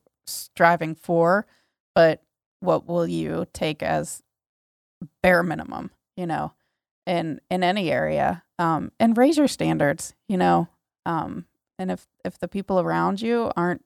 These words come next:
really fitting into that mold,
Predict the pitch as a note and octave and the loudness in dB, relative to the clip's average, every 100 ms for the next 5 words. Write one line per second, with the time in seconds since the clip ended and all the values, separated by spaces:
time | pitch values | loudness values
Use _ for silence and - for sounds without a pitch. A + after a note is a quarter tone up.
0 | - F#3 E3+ E3+ E3 - F#3 F3 F3 F3 | -2 2 2 2 -2 -4 0 2 2 0
1 | - F3+ E3+ E3 E3+ - _ _ _ _ | -2 2 4 6 2 -2 _ _ _ _
2 | _ - F#3+ F3 E3+ G#3+ | _ -4 0 4 4 4